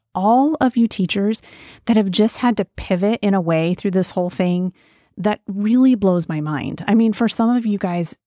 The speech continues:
most of you guys, you've had to just completely reinvent curriculum as you go to be able to be communicated in a completely different way.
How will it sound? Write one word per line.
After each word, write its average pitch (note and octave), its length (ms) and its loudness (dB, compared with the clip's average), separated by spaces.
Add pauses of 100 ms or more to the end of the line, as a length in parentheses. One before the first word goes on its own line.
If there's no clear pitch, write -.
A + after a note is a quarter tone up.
(260)
most G#3+ 380 0
of C#4+ 100 0
you E3+ 120 -2
guys, - 340 -8
you've G#3 120 -2
had A3 260 0
to G3+ 240 0 (260)
just A#3 180 0
completely B3+ 640 0
reinvent G#3 580 2
curriculum E3+ 720 -6 (600)
as A3 240 2
you C4 100 4
go F3+ 540 2 (300)
to - 120 0
be G#3 200 2
able G3 240 2
to - 160 -4
be G3 320 -2
communicated F#3+ 680 2
in F3+ 140 0
a F3+ 60 0
completely C#4 920 0
different F#3+ 320 -2
way. G3 260 0